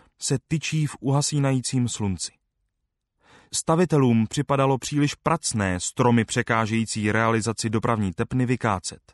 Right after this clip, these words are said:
Les raději vypalovali. Kola Julie ostříknou loga sponzorů dalším nánosem bahna. Hlemýždím tempem se blížíme vysněnému cíli,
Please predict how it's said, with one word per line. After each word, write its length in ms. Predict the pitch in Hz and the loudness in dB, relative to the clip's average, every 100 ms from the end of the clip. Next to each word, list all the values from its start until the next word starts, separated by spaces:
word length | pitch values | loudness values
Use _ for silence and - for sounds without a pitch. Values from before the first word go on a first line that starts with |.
| _ _ _ | _ _ _
Les 460 | 98 151 - - - - | -2 -2 -2 -10 -12 -12
raději 400 | 90 98 101 95 | -6 -2 0 0
vypalovali. 600 | 98 - 117 90 82 80 _ _ _ _ _ _ _ _ _ _ - - _ _ | -2 0 0 0 -6 -14 _ _ _ _ _ _ _ _ _ _ -20 -20 _ _
Kola 260 | 170 185 151 | 2 4 4
Julie 420 | 131 147 175 175 - | 6 6 6 4 -2
ostříknou 580 | 135 - 160 147 127 | -4 -4 -4 -2 0
loga 240 | 107 139 131 | 2 2 0
sponzorů 500 | - 143 139 147 143 | 0 2 4 4 2
dalším 640 | 113 143 160 - 160 131 | 2 0 0 -2 0 2
nánosem 460 | 120 147 139 139 127 | 2 2 0 0 0
bahna. 380 | 101 98 90 - _ _ _ _ _ - - - | 0 -2 -4 -12 _ _ _ _ _ -20 -20 -12
Hlemýždím 1120 | 107 107 127 160 165 165 156 117 113 135 135 120 | -4 0 2 2 2 2 0 -2 0 2 2 2
tempem 480 | 117 147 127 107 101 | 2 0 0 0 -2
se 160 | - 107 | -2 -2
blížíme 560 | 110 131 120 127 123 | 0 0 0 0 0
vysněnému 580 | 104 127 127 123 117 120 | 0 -2 0 2 2 0
cíli, 400 | - 107 113 | -2 -2 0